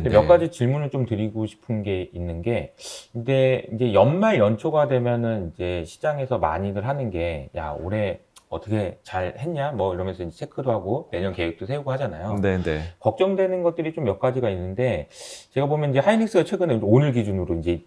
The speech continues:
Speaker 1: 좀 많이 빠지고 있긴 한데 하이닉스도 가지고 있는 재고들에 대해서 재평가를 해야 되는 거 아닌가? 그런 생각들도 좀 있고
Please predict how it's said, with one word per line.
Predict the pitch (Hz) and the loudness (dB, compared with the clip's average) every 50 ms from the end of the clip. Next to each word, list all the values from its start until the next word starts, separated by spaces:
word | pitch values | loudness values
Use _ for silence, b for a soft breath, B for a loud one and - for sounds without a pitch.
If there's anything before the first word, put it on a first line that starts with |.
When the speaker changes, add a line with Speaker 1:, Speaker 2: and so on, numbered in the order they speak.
| - - | -10 -6
Speaker 1:
좀 | - 101 | -4 -2
많이 | 85 80 85 92 | 0 0 0 0
빠지고 | - 123 120 123 107 117 | 0 -2 -2 -2 -2 -4
있긴 | 113 - - 98 | -4 -4 -6 -6
한데 | 113 120 107 82 80 80 78 69 67 b b b b b b b b | -6 -4 -4 -4 -6 -6 -6 -8 -10 b b b b b b b b
하이닉스도 | - 233 247 254 240 233 - 214 190 208 190 | -4 -2 -2 -2 -2 -4 -6 -4 -2 -2 -2
가지고 | 196 - 113 107 147 147 | 0 0 -2 -2 0 -2
있는 | 165 160 151 | -2 -2 -2
재고들에 | 135 - 98 92 131 147 147 135 147 139 131 127 113 | -2 -2 -2 -2 -2 -4 -4 -4 -4 -2 0 0 0
대해서 | 120 110 107 98 110 | 0 -2 -2 -2 -4
재평가를 | 104 - 98 - - 147 151 147 139 131 123 | -6 -8 -10 -6 -6 -4 0 0 0 2 2
해야 | 127 123 | 0 0
되는 | 117 110 107 110 | 0 -2 -2 -4
거 | 101 90 | -4 -6
아닌가? | 85 78 76 78 - 135 175 - | -6 -8 -8 -6 -6 -8 -8 -4
그런 | - 123 110 107 | -2 -2 -2 0
생각들도 | 107 110 104 101 - - 87 82 82 73 | -2 -4 -4 -6 -6 -4 -4 -4 -4 -6
좀 | - 90 76 | -6 -8 -8
있고 | 69 - _ - 76 69 B | -8 -12 _ -14 -14 -14 B